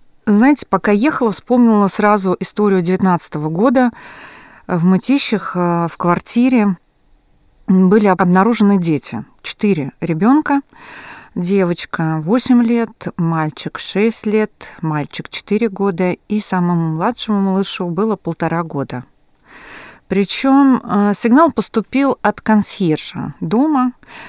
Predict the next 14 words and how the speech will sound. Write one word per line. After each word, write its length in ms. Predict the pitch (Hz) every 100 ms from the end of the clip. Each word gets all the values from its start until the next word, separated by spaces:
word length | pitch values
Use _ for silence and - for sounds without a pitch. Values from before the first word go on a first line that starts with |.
| - - _
который 840 | - 185 - 220 240 254 233 220 - -
обнаружил 800 | 160 180 190 240 254 - 208 196
в 80 | -
какой-то 320 | 180 214 -
момент, 340 | 185 254 285
вернее, 280 | - 190 196
обратил 380 | 165 185 180 226
внимание, 500 | 180 175 233 269 196
что 400 | - - 180 180
дети 300 | 165 247 -
не 100 | 175
выходят 460 | 170 - 214 180 170
на 140 | 165
улицу. 560 | 180 151 - - 120